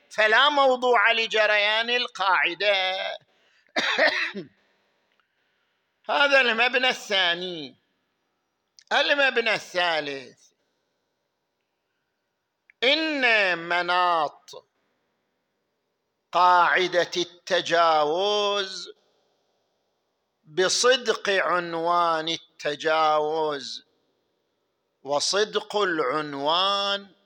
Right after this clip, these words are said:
منوط عرفان بأن يلزم من التدارك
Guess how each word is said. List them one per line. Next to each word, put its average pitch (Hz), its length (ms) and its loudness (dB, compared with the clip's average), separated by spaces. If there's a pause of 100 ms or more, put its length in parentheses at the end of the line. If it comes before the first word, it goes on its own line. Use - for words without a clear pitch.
(240)
منوط 196 840 -2
عرفان 175 1300 -2 (880)
بأن 196 600 2
يلزم 185 1160 2 (220)
من 160 340 -6
التدارك 160 1500 0